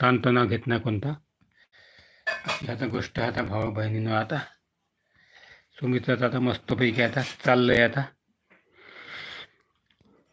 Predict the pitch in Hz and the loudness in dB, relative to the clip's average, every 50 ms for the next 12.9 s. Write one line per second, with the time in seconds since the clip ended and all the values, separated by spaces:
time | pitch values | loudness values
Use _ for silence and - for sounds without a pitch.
0 | _ _ _ - 131 131 127 131 113 123 131 120 143 143 135 127 - 143 143 123 | _ _ _ 2 4 6 8 8 8 8 8 8 10 10 10 10 8 6 4 4
1 | - - _ _ - 135 123 123 117 107 131 127 123 123 120 113 110 120 117 127 | 0 -8 _ _ 4 6 6 6 6 6 8 8 8 8 8 6 4 2 2 2
2 | 117 110 117 117 - 120 104 107 110 107 104 104 101 92 98 110 127 160 156 - | 4 4 2 4 4 4 4 4 4 4 4 4 2 2 0 0 0 0 -4 -6
3 | _ _ _ _ _ _ _ _ _ _ _ _ _ _ _ - - - - - | _ _ _ _ _ _ _ _ _ _ _ _ _ _ _ -20 -20 -20 -20 -18
4 | - - - - _ - 156 - 170 185 190 190 185 135 143 156 175 185 170 170 | -16 -16 -16 -4 _ 2 4 8 10 10 12 10 10 10 12 12 12 12 10 10
5 | 170 170 175 180 208 220 196 151 165 156 139 160 - - 175 165 175 175 185 170 | 8 8 8 6 6 4 4 6 6 6 6 6 4 4 6 8 8 8 8 8
6 | 139 139 139 151 160 156 156 151 143 139 143 156 190 220 - - _ _ _ _ | 6 6 6 6 6 6 6 6 6 6 6 6 4 2 -2 -6 _ _ _ _
7 | _ - - 143 139 123 127 117 123 143 147 151 151 - 160 147 151 143 147 - | _ -2 0 2 2 4 4 6 6 8 6 6 6 8 8 8 8 8 6 6
8 | 147 135 135 139 139 143 135 131 131 127 127 127 117 - - 95 92 - _ - | 6 8 8 8 6 6 6 6 4 4 4 4 2 0 -2 -6 -6 -8 _ -20
9 | - - - - - - - - - - _ _ - 139 131 139 143 151 156 143 | -20 -20 -20 -20 -20 -20 -20 -20 -20 -20 _ _ 0 4 4 6 6 6 8 8
10 | 143 123 - - - 147 151 151 147 - 151 156 151 151 156 131 131 151 - - | 6 6 4 4 4 6 8 8 8 8 8 8 8 8 6 6 6 4 2 -4
11 | _ _ _ _ _ _ _ _ _ _ _ _ _ _ _ - 139 135 147 - | _ _ _ _ _ _ _ _ _ _ _ _ _ _ _ 0 4 6 6 6
12 | - - - 131 123 127 131 131 120 131 127 120 120 113 110 107 196 190 | 4 0 0 2 4 4 4 4 6 6 4 4 4 2 2 2 0 -2